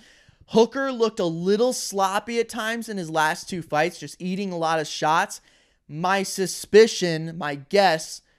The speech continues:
would be that Poirier comes out, and he's just the sharper boxer, a little bit, uh, fewer mistakes. I think Poirier's, uh, a little more savvy in the ring. They both have twenty plus wins. But Hooker just likes to eat too many shots, man, and, uh,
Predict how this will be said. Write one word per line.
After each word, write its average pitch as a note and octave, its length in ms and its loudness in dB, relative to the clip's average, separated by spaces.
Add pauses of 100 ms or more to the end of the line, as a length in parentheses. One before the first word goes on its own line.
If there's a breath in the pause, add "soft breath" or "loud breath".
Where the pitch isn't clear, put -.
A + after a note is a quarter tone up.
(380)
would D#3 240 -4
be F3 160 -4
that D3+ 260 0
Poirier E3+ 480 0
comes D#3+ 380 -8
out, D3 240 2
and E3 80 -8
he's D3+ 100 -8
just G#3 260 -8
the F#3+ 100 -4
sharper F3+ 580 -2
boxer, C#3+ 540 -2
a C#3 40 -6
little D#3+ 260 -4
bit, E3+ 280 -4 (360 soft breath)
uh, D3 300 2
fewer A3 400 0
mistakes. G3+ 760 0
I D3+ 120 -2
think E3 280 -6
Poirier's, F3+ 840 0
uh, C#3 240 -2
a C#3 40 -2
little E3 260 -4
more D3 180 -6
savvy F3 580 -2
in E3 80 -4
the D3+ 120 -4
ring. E3 420 -4
They D#3+ 100 0
both D#3+ 300 2
have E3 160 -4
twenty E3 280 -10
plus D#3 360 -6
wins. D#3+ 480 -6 (760 soft breath)
But D#3+ 120 -2
Hooker B3 280 -2
just G#3+ 200 -8
likes G3 240 -6
to - 100 -14
eat F#3+ 180 -10
too - 140 -12
many F3+ 180 -8
shots, D#3+ 460 -4
man, C#3 260 -10
and, C3 220 -14
uh, B2+ 380 -6